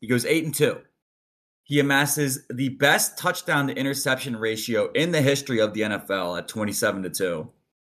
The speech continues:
And his one hundred nineteen point two quarterback rating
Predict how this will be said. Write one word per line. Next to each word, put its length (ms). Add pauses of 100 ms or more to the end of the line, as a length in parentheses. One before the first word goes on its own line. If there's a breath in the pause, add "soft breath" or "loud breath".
And 200
his 340 (100)
one 220
hundred 220
nineteen 480
point 240
two 180
quarterback 540
rating 480